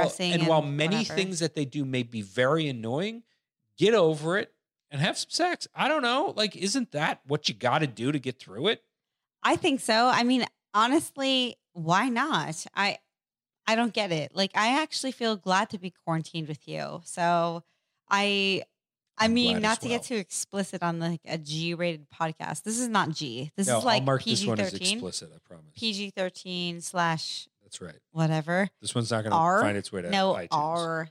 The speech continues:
Speaker 1: There's no R material on here. I mean, I can't even share anything like that. It would be weird.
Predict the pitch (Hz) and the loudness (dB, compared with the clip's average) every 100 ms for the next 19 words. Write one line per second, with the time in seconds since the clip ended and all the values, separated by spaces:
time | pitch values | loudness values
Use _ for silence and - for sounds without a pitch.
0 | _ 196 190 214 185 160 165 170 160 _ | _ -12 -6 -4 -2 0 0 0 -2 _
1 | _ 160 - - 165 160 165 165 170 165 | _ -16 -6 -2 -2 -2 -2 -2 -2 -4
2 | 165 160 175 175 185 202 _ _ _ _ | -6 -8 -4 0 0 -2 _ _ _ _
3 | _ _ 175 196 202 190 185 - 226 202 | _ _ -2 0 2 0 0 -2 -2 -2
4 | 196 196 - 226 185 160 156 151 147 - | -4 -2 0 0 0 -6 -12 -18 -18 -16
5 | 151 147 143 _ _ - 185 175 196 196 | -14 -14 -14 _ _ -12 -12 -8 -8 -2
6 | 190 143 - | -2 -2 -10